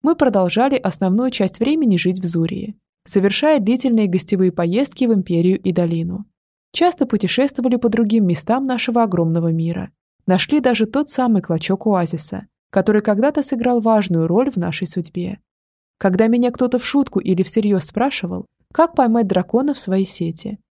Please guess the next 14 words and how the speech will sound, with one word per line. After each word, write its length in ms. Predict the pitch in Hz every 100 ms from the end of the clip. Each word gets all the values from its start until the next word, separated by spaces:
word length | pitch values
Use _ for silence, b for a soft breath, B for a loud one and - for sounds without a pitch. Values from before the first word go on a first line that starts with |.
| -
я 160 | 285
лишь 180 | 320 277
пожимала 420 | - 185 170 170
плечами, 640 | 165 170 - 185 180 196 - _ -
улыбаясь 600 | 185 175 180 240 294 -
и 100 | 208
мысленно 440 | 180 165 - 170
отвечая: 760 | - 170 170 170 180 190 196 - _ _ _ _ -
«Надо 240 | 349 320
всего 340 | - 202 226
лишь 200 | 302 285
взять 320 | 247 247 262 247
новогоднюю 600 | 190 185 285 262 247 180
ночь, 360 | 165 - -